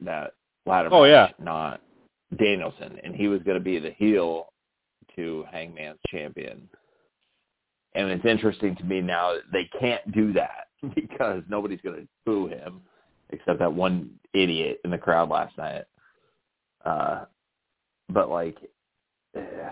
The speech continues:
Speaker 1: so it's, I don't know. It's crazy how much things change because he decided to go get, uh, you know, help. So I don't know.
Speaker 2: And, th-, and that's the thing. I don't know what to do. Like, I don't know what to do with him.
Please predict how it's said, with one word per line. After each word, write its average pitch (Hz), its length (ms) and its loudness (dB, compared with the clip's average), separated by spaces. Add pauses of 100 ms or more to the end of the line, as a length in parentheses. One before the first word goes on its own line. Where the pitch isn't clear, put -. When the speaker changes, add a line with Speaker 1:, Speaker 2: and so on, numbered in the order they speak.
(120)
Speaker 1:
so 101 140 2
it's, 90 120 -2 (580)
I - 220 -2
don't 95 120 2
know. 95 160 2
It's 90 140 -6
crazy 117 340 0
how 98 160 -2
much 98 180 -2 (200)
things 95 300 -4 (340)
change 104 420 -2
because 95 380 -4
he 87 100 -6
decided 80 500 -2
to 85 60 -8
go 87 260 -4
get, 147 360 -6 (1120)
uh, - 480 0 (400)
you 85 80 2
know, 69 420 0
help. - 300 0 (340)
So - 260 -6 (880)
I - 100 2
don't 95 120 0
know. 87 260 -6 (120)
Speaker 2:
And, 170 100 -6
th-, 185 100 -4
and 196 80 -4
that's 196 140 0
the 180 60 -6
thing. 190 220 -4
I 147 120 -4
don't 160 120 -4
know 160 60 -4
what 147 140 -6
to - 60 -20
do. 160 100 -14
Like, 165 160 -8
I 175 60 -8
don't 185 140 0
know 175 80 -4
what 151 120 -6
to 113 160 -20
do 165 120 -2
with 120 140 -6
him. 78 120 -18